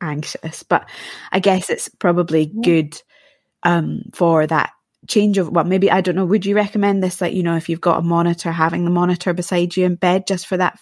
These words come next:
Speaker 1: those first few nights, like, even if you can hear baby through the wall
Speaker 2: Yeah.
Speaker 1: or down the hall or whatever it is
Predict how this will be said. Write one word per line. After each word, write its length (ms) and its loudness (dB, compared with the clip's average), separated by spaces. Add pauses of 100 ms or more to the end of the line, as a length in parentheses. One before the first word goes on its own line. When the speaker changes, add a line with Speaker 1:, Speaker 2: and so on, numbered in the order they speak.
Speaker 1:
those 220 0
first 480 -4 (640)
few 160 0
nights, 240 2
like, 140 2
even 200 4
if 140 2
you 100 0
can 120 -2
hear 280 0
baby 340 -2
through 220 -8
the 100 -2
wall 580 -2 (840)
Speaker 2:
Yeah. 340 4
Speaker 1:
or 200 -2 (420)
down 220 2
the 120 -4
hall 300 2
or 60 2
whatever 360 2
it 140 2
is 440 -2